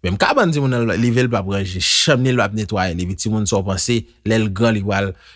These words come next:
gen gran antrepriz pou l ap dirije, l p ap kapab paske li pa gen sans de responsablite a depi lakay li. Oke, jodi a, se travaye avèk entegrite. Mwen menm, avè w, ki se kretyen, nou dwe entèg.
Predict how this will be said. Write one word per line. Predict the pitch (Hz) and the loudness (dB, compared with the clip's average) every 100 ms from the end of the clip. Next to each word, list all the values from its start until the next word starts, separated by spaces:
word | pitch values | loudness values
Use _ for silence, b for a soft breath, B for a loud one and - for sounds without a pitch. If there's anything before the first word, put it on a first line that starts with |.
| B | B
gen | 110 101 | -2 0
gran | 101 113 - | 2 0 0
antrepriz | 101 107 110 101 92 | -4 -2 -2 -2 -2
pou | 101 | 0
l | |
ap | 92 90 | 0 0
dirije, | 104 131 | 0 0
l | 127 | 0
p | 101 | -4
ap | - | -2
kapab | 120 123 - 294 | -2 0 -2 -2
paske | 117 92 107 | -4 -4 -4
li | 107 | -2
pa | 104 | -2
gen | 120 | 0
sans | - - 302 185 | 0 0 0 2
de | 135 | 2
responsablite | 113 - 110 101 98 92 131 | 0 -4 -4 -2 -2 -4 -4
a | - | -2
depi | 113 95 | -2 0
lakay | 90 - - | -2 -4 -10
li. | 69 - - | -10 -4 0
Oke, | - 269 B B B B B 131 | 0 -2 B B B B B 0
jodi | 202 202 247 | 2 2 0
a, | 247 | 2
se | 180 170 190 - 160 | 0 2 0 -4 -2
travaye | 156 160 143 127 127 156 - 107 | 0 0 2 0 0 -2 -2 -4
avèk | 107 107 139 135 110 - - | -4 -2 -4 -4 -10 -10 -2
entegrite. | 196 185 - - 185 127 101 107 - 90 | 0 0 -4 -4 -2 0 -4 -12 -10 -8
Mwen | 101 123 | -4 0
menm, | 131 | 2
avè | 135 127 135 | 0 0 -2
w, | 131 | -2
ki | |
se | 131 131 | -4 -2
kretyen, | 127 - 143 127 | -4 -2 0 2
nou | 123 | 2
dwe | 127 143 135 _ - | 2 2 0 _ 0
entèg. | 175 175 - _ - 175 107 73 | 0 0 -8 _ 0 2 2 -2